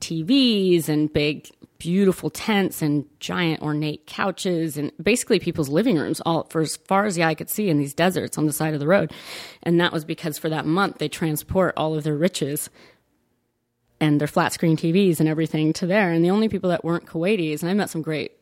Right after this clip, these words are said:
lovely people, but were, were basically almost slave labor. So it's a very strange place. And, um, the McDonald's delivers.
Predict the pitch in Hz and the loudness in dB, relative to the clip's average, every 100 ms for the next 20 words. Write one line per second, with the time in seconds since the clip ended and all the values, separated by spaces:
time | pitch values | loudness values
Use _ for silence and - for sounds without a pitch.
0 | - 151 175 135 135 - 196 160 151 156 | -8 -2 0 0 -4 -2 0 0 0 2
1 | 156 - 160 156 156 - - 156 156 151 | 0 0 0 2 0 -4 -2 0 0 -2
2 | - - 175 - 151 151 143 147 - - | -4 -2 -2 -2 -2 0 0 -2 -2 -2
3 | 143 147 156 - 135 156 156 170 196 - | -2 2 2 2 0 0 2 4 4 2
4 | 175 156 151 - 175 147 139 151 147 - | 2 2 2 2 2 2 2 0 0 -6
5 | - - - _ - - 170 160 156 151 | -20 -20 -20 _ -14 -2 0 2 2 0
6 | - - _ _ _ 185 190 - 165 226 | -6 -20 _ _ _ 0 0 2 2 4
7 | 175 - 151 135 - - - | 2 0 -2 -2 -2 -6 -10